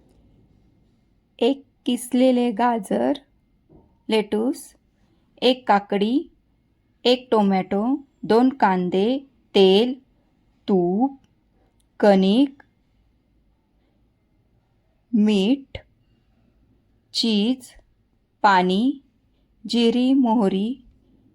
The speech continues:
आलं लसूण हिरवी मिरचीची पेस्ट, लाल तिखट, पेरी मसाला, हळद.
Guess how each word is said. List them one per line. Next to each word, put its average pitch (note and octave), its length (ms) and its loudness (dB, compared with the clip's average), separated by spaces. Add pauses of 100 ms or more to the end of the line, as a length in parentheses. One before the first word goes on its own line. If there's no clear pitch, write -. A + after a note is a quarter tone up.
(800)
आलं A3 380 0
लसूण C4 340 4
हिरवी A#3 320 0
मिरचीची G#3+ 480 -4
पेस्ट, F#3+ 600 -4 (1300)
लाल G3+ 260 4 (100)
तिखट, A3 420 -2 (920)
पेरी G#3+ 280 2
मसाला, G#3 560 -2 (1400)
हळद. G3 360 2